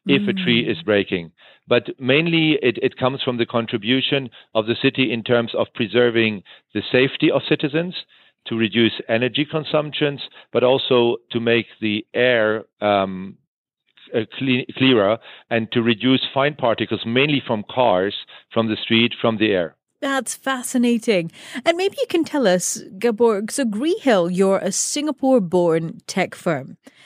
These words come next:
Speaker 2: And as I mentioned earlier, we are famously known as a garden city. Where else is this technology being implemented?
Speaker 1: Yes, so we are extremely proud to be born in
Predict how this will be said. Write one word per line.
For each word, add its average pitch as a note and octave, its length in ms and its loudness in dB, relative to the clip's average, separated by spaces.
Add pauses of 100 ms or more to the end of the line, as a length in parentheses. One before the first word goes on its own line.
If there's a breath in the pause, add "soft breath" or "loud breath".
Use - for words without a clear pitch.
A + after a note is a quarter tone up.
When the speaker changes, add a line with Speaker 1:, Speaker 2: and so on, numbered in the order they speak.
(240 loud breath)
Speaker 2:
And G3 580 -2
as C4+ 160 4
I C#4 40 6
mentioned A3+ 320 2
earlier, F3 240 4
we B3 140 0
are A#3 120 0
famously A#3+ 640 0
known A3 420 4
as G#3+ 280 0
a G3 120 -4
garden G3+ 560 2
city. A#3 420 0 (200 loud breath)
Where D#4 320 -2 (120)
else B3 460 0
is G3 220 2
this A3 140 2
technology F#3 640 0
being E3 220 0
implemented? D3+ 720 -6 (640 soft breath)
Speaker 1:
Yes, A2+ 200 2 (100)
so B2+ 120 4
we C3+ 140 4
are C#3+ 60 4
extremely E3 380 0
proud A#2+ 480 2
to B2 80 0
be A2+ 140 2
born A2+ 280 0
in G#2+ 100 0